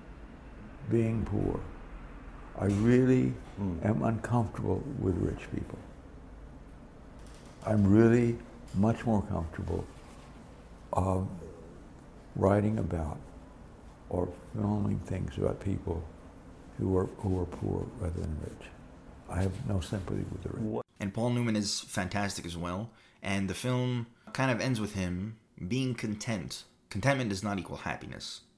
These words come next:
Speaker 2: However, he does end up better off than he was before, even though he is very much in the same spot. He's still living with, he's still renting a room from his <laughs> former school teacher, but he's got a little extra cash in his pocket, and he has,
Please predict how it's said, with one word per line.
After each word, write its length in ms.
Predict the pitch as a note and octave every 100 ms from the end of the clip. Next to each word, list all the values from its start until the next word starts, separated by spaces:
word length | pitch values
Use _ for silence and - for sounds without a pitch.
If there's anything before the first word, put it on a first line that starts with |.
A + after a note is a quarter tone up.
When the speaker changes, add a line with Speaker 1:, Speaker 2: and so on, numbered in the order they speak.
| _ _
Speaker 2:
However, 640 | - F2 F2+ F2+ F2+ F2+ - _ _ -
he 200 | - G#2
does 200 | A2+ G2+
end 200 | G2+ G2
up 180 | F2 - - _ _ _ -
better 380 | D#2+ E2 F#2+ F2+
off 160 | E2+ E2
than 80 | E2
he 60 |
was 160 | D2 D2
before, 500 | - - A#1 G1+ - -
even 240 | G#2+ G#2+
though 160 | G2 F#2
he 240 | - F#2+
is 280 | G2+ F#2+ -
very 260 | D#2+ F#2 F#2+
much 220 | F#2+ -
in 40 |
the 60 | F#2
same 180 | A2 G#2
spot. 320 | - G#2+ -
He's 200 | - C2+
still 220 | - F#2
living 260 | E2 D#2 D2+
with, 220 | C2+ - _ _ _
he's 140 | - F2
still 200 | - F2+
renting 280 | F2+ F2+ F2+
a 40 |
room 220 | F2+ F#2+
from 160 | F#2 F#2
his 120 | F#2
<laughs> 20 |
former 240 | - F2+ F2
school 260 | - F2+
teacher, 440 | - D2+ - G#2+ - - _
but 140 | F2+ F#2+
he's 100 | F2
got 140 | G2+
a 20 |
little 240 | G2+ G2+ F#2
extra 220 | - -
cash 260 | F#2+ F2+ D2
in 60 |
his 100 | C2
pocket, 440 | - C#2+ - F2+ - _ _
and 120 | - F2+
he 100 | G#2+
has, 380 | A2+ G2+ -